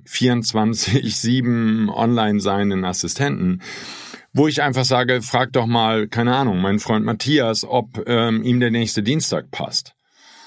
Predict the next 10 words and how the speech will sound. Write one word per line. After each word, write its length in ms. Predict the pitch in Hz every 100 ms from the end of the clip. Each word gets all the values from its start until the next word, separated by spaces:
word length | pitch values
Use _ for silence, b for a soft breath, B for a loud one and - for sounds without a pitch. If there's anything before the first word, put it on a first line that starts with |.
| B B B
Und 160 | 127
ich 120 | 123 139
möchte 260 | 135 131
nicht, 320 | 120 156 170
dass 160 | 135 113
dann 240 | 127 117
dieser 240 | 113 110 110
digitale 540 | 110 113 104 107 104
Assistent 520 | 98 101 98 - 120
schreibt, 640 | 117 113 110 110 104 -